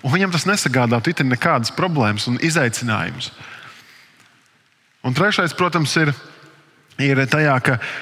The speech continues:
paļaušanās ir saistīta ar savstarpēju atkarību. Ka, ā, mēs šajās savstarpējās attiecībās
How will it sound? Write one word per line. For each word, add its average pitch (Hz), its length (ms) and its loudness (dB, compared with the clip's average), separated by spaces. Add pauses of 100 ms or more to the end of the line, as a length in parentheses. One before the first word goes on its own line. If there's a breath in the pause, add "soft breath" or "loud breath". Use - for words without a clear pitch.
(160 loud breath)
paļaušanās 151 580 2
ir 123 80 -2
saistīta 143 880 0
ar 127 240 2 (240 loud breath)
savstarpēju 139 1040 0
atkarību. 107 640 -4 (920 loud breath)
Ka, 147 180 2 (500 loud breath)
ā, 131 120 2 (1600 loud breath)
mēs 156 420 0 (1300 loud breath)
šajās 147 460 0
savstarpējās 139 840 4 (320)
attiecībās 127 1040 0